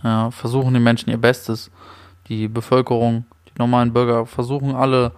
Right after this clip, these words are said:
irgendwie da zu helfen, wo sie können und machen mehr, als sie eigentlich können, gehen über sich hinaus.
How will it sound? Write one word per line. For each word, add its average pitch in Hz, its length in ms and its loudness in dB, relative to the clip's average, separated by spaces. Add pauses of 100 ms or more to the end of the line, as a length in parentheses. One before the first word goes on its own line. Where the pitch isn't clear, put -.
(580)
irgendwie 135 480 0
da 127 240 4
zu - 160 -4
helfen, 127 340 -2
wo 123 60 -4
sie 117 120 -4
können 131 520 0
und 117 260 -2
machen 127 300 2
mehr, 127 300 4
als 127 220 0
sie 104 120 0
eigentlich 117 340 -2
können, 120 340 0 (320)
gehen 123 220 0
über 127 260 2
sich 120 200 -4
hinaus. 117 500 2